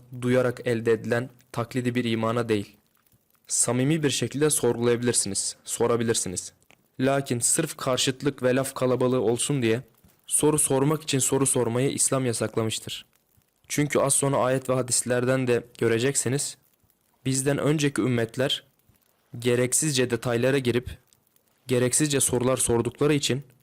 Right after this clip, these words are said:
helak olmuşlardır. Neden helak olmuşlardır onu da söyleyeyim. Çünkü sürekli ardı arkası kesilmeyen sorular sordular ve Allah Azze ve Celle'nin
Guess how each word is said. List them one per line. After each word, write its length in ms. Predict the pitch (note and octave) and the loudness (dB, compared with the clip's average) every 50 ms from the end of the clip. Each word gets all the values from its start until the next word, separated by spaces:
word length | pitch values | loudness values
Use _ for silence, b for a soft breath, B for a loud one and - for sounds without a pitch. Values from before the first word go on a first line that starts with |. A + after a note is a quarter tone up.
| _ _ _ _ _ _ _ _ _ - | _ _ _ _ _ _ _ _ _ -6
helak 380 | - B2 B2+ C#3+ D3+ C#3+ - | -2 0 0 0 0 0 0
olmuşlardır. 680 | B2 A2+ A2 G#2+ - - - G2+ G2+ - - - - - _ _ _ _ - | 0 0 0 -2 -4 -4 -4 -4 -4 -6 -8 -10 -12 -18 _ _ _ _ -4
Neden 300 | A#2 B2 B2 D3 D3+ D3+ | -2 -2 0 0 0 2
helak 300 | C#3 B2+ B2 A#2+ - - | 2 2 0 0 0 -2
olmuşlardır 440 | A2+ A2+ A2 - - C3 C#3+ C#3+ | -2 -2 -2 -2 -2 0 2 2
onu 160 | C3 B2+ C3 A#2+ | 2 2 2 2
da 60 | A#2 | 0
söyleyeyim. 440 | - - - G#2 G#2 A#2 C#3 E3+ - - _ _ _ _ _ _ _ _ _ _ _ _ _ - - | 0 2 2 2 2 0 -2 -4 -6 -12 _ _ _ _ _ _ _ _ _ _ _ _ _ -10 -6
Çünkü 380 | - - E3+ E3+ - - E3 | -2 0 0 0 0 0 0
sürekli 580 | - - - - F#3 E3+ D#3+ - - D#3 - - | 0 2 2 2 2 2 2 0 0 0 2 2
ardı 320 | - C3+ C#3 C#3+ C#3+ D#3+ | 2 2 0 0 0 0
arkası 340 | D#3 D3+ D3 - D3 - D3 | 0 0 0 -2 -2 0 0
kesilmeyen 440 | - F3 - - D#3+ D#3 D3+ D3 D3+ | 0 0 2 2 2 2 2 2 2
sorular 380 | C#3+ - B2 A#2+ B2 C3+ D3 | 2 2 2 2 2 2 0
sordular 560 | C#3+ - - B2 G#2+ A2 A2+ C3 D3+ - - - _ _ _ _ _ _ _ _ _ _ _ _ _ _ _ _ _ - | 0 0 0 0 0 0 0 -2 -2 -2 -6 -12 _ _ _ _ _ _ _ _ _ _ _ _ _ _ _ _ _ 0
ve 80 | C#3+ | 2
Allah 220 | A#2+ B2+ C#3 D3+ D#3 | 2 4 2 2 2
Azze 260 | D#3 C#3+ C#3 C#3+ C#3 | 2 2 2 4 4
ve 100 | C#3 C#3 | 4 4
Celle'nin 560 | C3 C#3 C#3+ C#3+ C#3 C#3 C#3+ D3+ D#3+ D#3+ | 2 2 2 2 2 2 2 2 0 -2